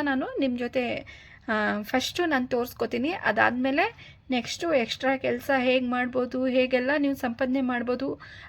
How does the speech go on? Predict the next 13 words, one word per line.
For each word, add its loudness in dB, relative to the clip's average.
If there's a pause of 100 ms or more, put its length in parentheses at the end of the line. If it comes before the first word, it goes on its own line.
ಹದಿನೈದು 2
ಸಾವಿರ 2
ಅಲ್ಲ, 0
ತಿಂಗಳಿಗೆ 2
ನೀವು 2
ಐವತ್ತು 0
ಸಾವಿರವರೆಗೂ 0 (260)
ಸಂಪಾದನೆ 2
ಹೇಗೆ 2
ಮಾಡ್ಬೋದು 2
ಅನ್ನೋದನ್ನ 2
ನಿಮ್ಮ 0
ಜೊತೆ -2